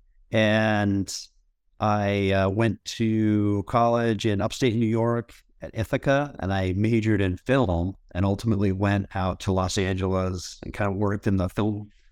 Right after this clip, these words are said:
uh, business out there for about five years. And then later, uh, transitioned,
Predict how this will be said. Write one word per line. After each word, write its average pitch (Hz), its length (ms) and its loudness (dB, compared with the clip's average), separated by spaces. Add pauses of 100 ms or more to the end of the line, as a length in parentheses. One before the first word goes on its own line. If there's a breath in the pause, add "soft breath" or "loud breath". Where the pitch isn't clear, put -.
(380)
uh, 101 280 2
business 107 440 0
out 110 180 2
there 101 140 0
for 98 120 -6
about 90 260 -4
five 98 280 -2
years. 92 840 -6 (160)
And 101 240 -2
then 120 480 2
later, 101 640 -2 (100)
uh, 87 380 -8 (100)
transitioned, 110 1000 0